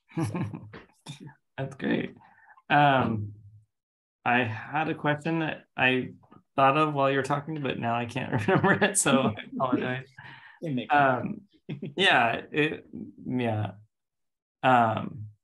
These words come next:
Speaker 2: does anyone else have any questions for Fox about his time at Crow Shadow, about his work in general?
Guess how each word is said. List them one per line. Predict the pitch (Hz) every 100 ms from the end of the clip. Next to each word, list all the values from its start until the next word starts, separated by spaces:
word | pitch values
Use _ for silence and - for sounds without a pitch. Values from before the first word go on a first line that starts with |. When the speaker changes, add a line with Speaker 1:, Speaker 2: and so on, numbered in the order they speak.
| _ _ _ _ _ _ _ _ _ _ 135
Speaker 2:
does | 147
anyone | 156 156 156
else | 151 147 147
have | 139
any | 139
questions | 139 143 - 147 147
for | 151
Fox | 131 139 147 147 - - _ _ _ _ 170
about | 127
his | 110
time | 139 139 139
at | 139
Crow | 143
Shadow, | - 143 139 143 143
about | 127 107 107 - -
his | -
work | - - -
in | 117
general? | 139 151 151 151